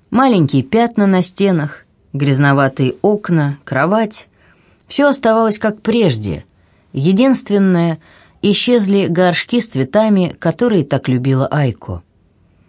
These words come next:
На кровати, в ожидании визита профессора, сидел средних лет мужчина в новенькой пижаме.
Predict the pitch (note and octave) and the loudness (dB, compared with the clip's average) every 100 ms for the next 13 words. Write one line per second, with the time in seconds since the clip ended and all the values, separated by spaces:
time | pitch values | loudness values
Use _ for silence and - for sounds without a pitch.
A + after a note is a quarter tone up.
0 | _ _ B2+ B2+ F3 G#3 A#3+ A#3+ F#3+ F3+ | _ _ -6 -2 0 2 0 0 -2 -2
1 | - C#3 C3+ C#3+ C#3+ C#3 C3 B2 B2 B2+ | -4 -4 -2 0 2 2 2 2 0 -2
2 | A#2 G#2 A#2+ A2+ G#3 G#3 F3 D#3 D3 _ | -4 -2 -4 -2 -4 -2 -4 -4 -6 _
3 | - _ _ - G3+ C4 C4+ - G3+ F#3+ | -20 _ _ -2 0 2 0 0 0 2
4 | F3+ F3+ F#3 F3+ - C#3+ C3 - A3+ A3 | 2 2 0 0 -2 -2 -2 -2 0 2
5 | G3 - - C#3 D3+ C#3+ C3 C3 - A#2+ | 0 -2 -2 0 2 2 0 -2 -4 -4
6 | A#2 G2+ G2+ F2 | -2 -2 -4 -8